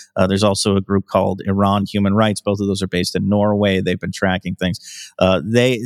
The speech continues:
they estimate that the ar-, number of arrests has been around fifteen thousand. The Iranians have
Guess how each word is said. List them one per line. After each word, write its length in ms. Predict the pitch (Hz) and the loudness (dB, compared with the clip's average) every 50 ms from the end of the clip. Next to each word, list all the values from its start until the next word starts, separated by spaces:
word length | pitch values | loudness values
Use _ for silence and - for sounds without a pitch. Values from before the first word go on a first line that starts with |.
| 120 117 | -6 0
they 260 | 127 135 143 147 151 139 | 2 2 4 4 2 2
estimate 640 | 123 123 127 - - - 127 113 110 107 104 95 - | 2 0 0 0 0 0 2 2 4 2 2 0 -2
that 180 | 107 95 - | -4 -4 -2
the 100 | - 104 | 0 0
ar-, 240 | 101 98 98 107 110 104 | 0 2 2 2 2 2
number 280 | 107 110 113 110 104 | 2 2 2 2 0
of 80 | 98 101 | 0 0
arrests 580 | 95 98 98 98 98 104 92 - - - - | -2 0 2 2 2 2 0 -2 -6 -6 -6
has 120 | - 98 - | -8 -8 -4
been 140 | - 98 95 | -2 0 0
around 280 | 92 95 92 185 - | 2 2 0 0 -2
fifteen 380 | - 190 - - - 92 185 - | -4 -6 -6 -4 -6 -8 -6 -4
thousand. 440 | - 92 90 90 90 - - - _ _ _ - - - _ - | -2 -2 -2 -2 -2 -4 -8 -10 _ _ _ -20 -20 -20 _ 0
The 80 | 110 107 | 2 2
Iranians 720 | 104 101 107 110 117 123 127 123 117 113 110 107 - - | 2 4 2 2 2 2 0 0 0 0 0 0 -2 0
have 200 | - 101 98 90 | 0 0 0 0